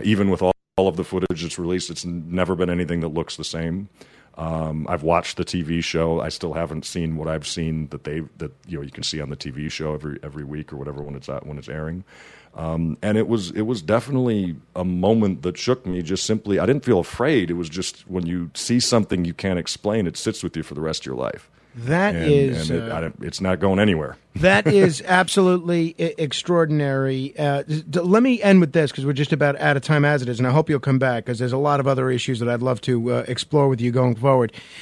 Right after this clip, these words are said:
Speaker 2: But, um,
Speaker 1: Mm.
Speaker 2: obviously you've been very critical of, uh, of both parties and the military-industrial complex and sort of the establishment that runs Washington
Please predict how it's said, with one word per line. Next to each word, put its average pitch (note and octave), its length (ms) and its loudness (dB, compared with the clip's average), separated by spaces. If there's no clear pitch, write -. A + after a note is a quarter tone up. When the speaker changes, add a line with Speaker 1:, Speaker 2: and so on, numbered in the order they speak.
Speaker 2:
But, F3+ 260 6
um, E3+ 300 0
Speaker 1:
Mm. F#3 80 -2
Speaker 2:
obviously G3 320 4
you've F3+ 140 -2
been E3+ 200 -2
very D#3+ 320 -2
critical D#3 600 -2
of, B2+ 240 -4
uh, C3+ 260 2
of B2+ 280 -4
both E3 320 2
parties G#3+ 640 4
and D3+ 100 4
the D3 40 4
military-industrial C3+ 880 4
complex F#3 680 4
and D3 140 -4
sort D3 160 4
of C3+ 80 2
the C3 140 2
establishment D3+ 760 4
that C#3 160 -4
runs C#3 240 0
Washington C#3 640 2